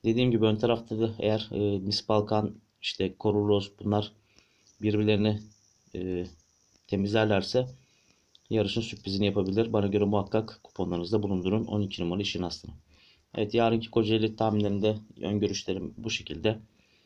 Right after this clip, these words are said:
Ona göre siz de, e, eğer değerlendirirseniz, e, bu şekilde şablonunuzda işte yardımcı olmaya çalıştım. Hepinize bol şanslar diliyorum. Görüşmek üzere. Hoşça kalın.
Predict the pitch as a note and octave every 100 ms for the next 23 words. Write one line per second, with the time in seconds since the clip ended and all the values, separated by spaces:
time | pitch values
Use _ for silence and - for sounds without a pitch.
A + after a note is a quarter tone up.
0 | _ _ - - G2+ E2+ E2+ F2+ F2 F#2
1 | G2 G2 - F2 E2+ F2+ E2+ - - F2+
2 | F2+ F2+ E2+ E2 - F2 G2 - - _
3 | _ _ _ _ E2 D#2+ D#2+ - - _
4 | _ _ _ _ _ _ _ _ _ _
5 | _ _ _ - _ _ _ - _ _
6 | _ _ - G#2 F2 E2+ F2 F#2+ G2 E2+
7 | E2 D#2+ F#2 G#2 - - - - D2+ -
8 | - F#2 E2 D#2 D#2+ E2+ F2 - E2 D#2+
9 | G#2 G#2 A2 G#2 G2 G#2 G2+ G#2 G2 -
10 | G2 E2+ G2 G#2+ F#2 - F#2 F2 F2+ G2+
11 | G2+ E2 - D2